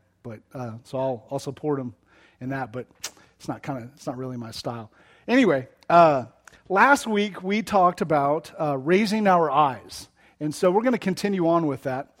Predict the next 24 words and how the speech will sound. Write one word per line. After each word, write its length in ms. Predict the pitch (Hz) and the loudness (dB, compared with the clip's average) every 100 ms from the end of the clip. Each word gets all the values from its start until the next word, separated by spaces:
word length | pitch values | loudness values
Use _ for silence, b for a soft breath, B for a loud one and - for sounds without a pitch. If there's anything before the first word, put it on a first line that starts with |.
| b b b | b b b
We 120 | 185 | -4
read 280 | 208 214 202 | 4 4 4
from 180 | 196 175 | 0 -2
Psalm 440 | - 214 214 202 | 0 4 4 4
one 180 | 185 196 | 2 0
twenty-one, 720 | - 208 190 165 170 185 202 b b b | -2 -2 -2 0 0 0 -4 b b b
and, 280 | 160 165 156 | -4 0 2
uh, 200 | 139 135 b b b b b _ | 0 -2 b b b b b _
we 200 | 170 196 | -4 0
read, 300 | 185 185 180 | 4 6 6
uh, 220 | 160 143 | 2 0
just 260 | 147 190 - | -2 -6 -4
one 220 | 190 226 | 0 0
of 100 | 202 | 0
the 120 | 156 | -2
fifteen 520 | - 208 - - 202 | 0 0 0 -2 -4
songs 540 | 170 - 185 180 180 156 | -4 -4 0 0 -2 -2
of 140 | 147 | -4
ascent 560 | 143 - 190 156 107 - _ _ _ _ _ _ | -4 -6 -2 -2 -4 -18 _ _ _ _ _ _
that 200 | 143 156 | -10 -8
we 100 | 156 | -4
find 420 | 156 170 160 165 156 | -2 2 2 2 -2
in 200 | 147 135 b | -8 -10 b
Psalm 500 | - - 185 175 170 | -12 -2 0 0 -2